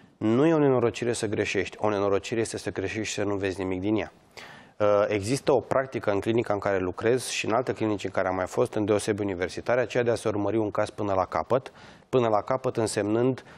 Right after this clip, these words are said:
uneori chiar masa de necropsie, pentru a învăța din cazul ăla ce ai fi putut face mai bine, ce ai fi putut evita, dacă era bine să-i faci cu tare lucru sau dacă era bine să nu-i faci cu tare lucru,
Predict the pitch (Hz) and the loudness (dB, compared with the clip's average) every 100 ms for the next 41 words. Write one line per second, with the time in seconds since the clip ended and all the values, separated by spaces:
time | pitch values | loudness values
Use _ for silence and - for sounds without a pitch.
0 | - - 107 104 120 - 117 113 113 110 | -20 -2 2 4 2 2 -2 0 0 2
1 | 107 104 98 98 - - 76 - - - | 2 2 2 -2 -2 -6 -6 -8 -16 -20
2 | - 113 107 120 - - 107 107 95 101 | -4 -2 0 -2 -4 -2 2 2 2 0
3 | 101 147 160 117 104 - 123 107 98 92 | 2 0 0 0 -2 0 0 0 2 2
4 | 90 101 120 - - - - 139 165 147 | 4 4 4 -2 -20 -8 0 0 0 -4
5 | 123 104 107 - 95 92 90 85 82 107 | -2 -2 -2 -2 -4 -2 -8 -8 -4 0
6 | 123 120 117 - - - - 151 127 120 | 0 0 -4 -12 -20 -12 0 0 0 0
7 | 110 117 - 110 90 85 - 107 120 120 | 0 2 2 2 0 -6 0 2 4 0
8 | - - - 117 151 175 151 143 127 117 | -4 -18 -8 0 0 2 2 2 0 0
9 | 123 120 113 117 110 - 104 117 120 113 | 2 2 0 2 0 0 -2 2 4 4
10 | 110 104 107 104 98 98 101 98 98 92 | 2 0 -2 2 2 2 0 2 -2 -2
11 | 71 90 185 208 190 - 160 151 143 131 | -2 2 2 2 0 -2 2 4 4 2
12 | - 123 | 2 2